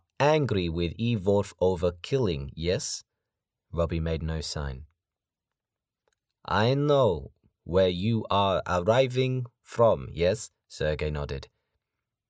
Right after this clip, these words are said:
"It was the same with me when I shot my first wolf. Understand, I had flushed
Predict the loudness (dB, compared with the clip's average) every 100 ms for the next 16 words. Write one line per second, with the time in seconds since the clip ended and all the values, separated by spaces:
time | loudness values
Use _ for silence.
0 | _ _ _ _ 0 0 4 6 6 4
1 | 0 -2 0 2 2 2 0 0 0 0
2 | 2 2 2 2 2 0 0 0 0 -2
3 | 0 0 -2 0 2 0 -4 -14 -10 -4
4 | -2 -4 -8 -10 _ _ _ _ _ _
5 | _ -20 _ _ 2 2 2 0 0 0
6 | 0 0 -2 -6 -2 2 2 2 2 2
7 | 0 -10 -20 _ _ _ -8 2 4 4
8 | 2 -6